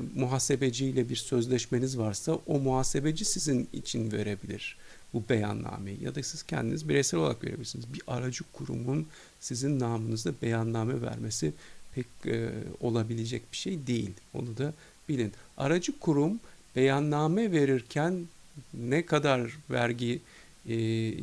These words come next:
e, tabi olacağını alım satımlarınızın konusunda hesaplamalarda yardımcı olabilir. Ama sizin için beyannameyi de dolduramaz. Ne kadar indirim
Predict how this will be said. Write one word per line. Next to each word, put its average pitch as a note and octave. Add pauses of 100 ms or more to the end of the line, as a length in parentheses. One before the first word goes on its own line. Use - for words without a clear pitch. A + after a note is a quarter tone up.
(500)
e, A2
tabi A#2
olacağını A2
alım A2
satımlarınızın A2 (500)
konusunda C3 (480)
hesaplamalarda F3+
yardımcı G#2
olabilir. - (420)
Ama A2+
sizin A#2
için A2+
beyannameyi A2+
de D#3
dolduramaz. C3+ (420)
Ne B2
kadar C3
indirim B2+